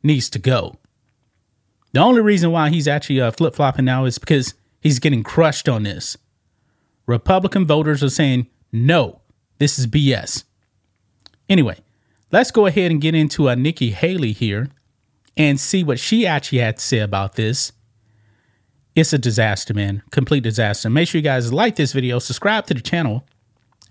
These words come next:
become a channel member, member live stream every single Friday, ten A M Central Standard Time. If you're watching on Rumble, click the join button, get access to the same thing. Here we go.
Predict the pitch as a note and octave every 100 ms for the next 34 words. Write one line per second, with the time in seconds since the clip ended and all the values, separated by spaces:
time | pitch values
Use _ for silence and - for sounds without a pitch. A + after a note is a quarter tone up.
0 | A2+ A#2 - F3+ E3+ C3+ E3+ D#3+ D3 D3
1 | D3+ D3+ - _ _ _ _ G2+ D3 C#3+
2 | C#3 C#3+ C3+ D3+ C#3+ C3+ C#3 C3+ C3+ G#2
3 | - F3 F3+ F3+ F3 E3+ _ _ _ _
4 | _ - - G#3+ G3 E3 D3+ - D#3 -
5 | C3 D3 C#3 A2 - A#2 A#2 A#2 - _
6 | _ _ - A#2 B2 D3 D#3+ C#3 C3 C3+
7 | C#3 C3+ _ _ _ - F3 E3+ C3+ D3+
8 | C#3+ C3+ C#3+ C3+ B2 C#3 C3 - C#3 -
9 | A#2+ - D3 D3 D3+ D3 D3 - _ _
10 | _ _ _ _ - A3 A3+ D#3+ D3 D3+
11 | C#3+